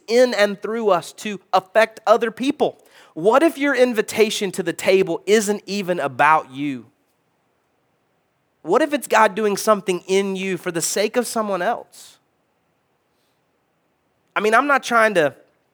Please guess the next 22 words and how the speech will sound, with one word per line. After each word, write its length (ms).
take 300
away 360
from 200
what 120
our 80
culture 400
wants 280
us 100
to 80
feel 320
and 100
believe, 500
that, 120
man, 200
we're 120
the 100
most 240
important 400
person 280
in 40
the 80
universe. 720